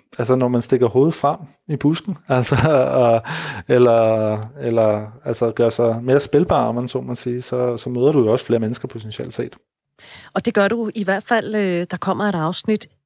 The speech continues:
Speaker 2: øh, hver lørdag. Hvad har du indtil videre fået ud af, altså, når du, som du siger, du bruger den til også at lære dig selv bedre at kende? Er der noget, du allerede nu har fundet ud af ved dig selv, som du har lyst til at fortælle?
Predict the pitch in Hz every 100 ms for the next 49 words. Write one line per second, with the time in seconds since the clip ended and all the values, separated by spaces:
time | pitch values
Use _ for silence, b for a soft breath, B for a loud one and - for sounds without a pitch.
0 | - 147 170 190 190 - 156 139 135 185
1 | 196 _ _ _ _ 175 196 247 269 247
2 | 240 196 247 202 214 240 - 208 185 170
3 | - 233 156 185 123 - 202 196 190 185
4 | 196 B B B B - 226 202 - 202
5 | 180 _ - - 202 202 202 220 202 208
6 | 180 190 180 165 - 196 190 180 185 196
7 | 175 196 202 185 185 190 233 - 190 196
8 | 202 202 254 269 - 214 185 - 254 214
9 | 175 - 180 170 - 180 - - 190 175
10 | - _ _ - 190 170 170 190 165 -
11 | -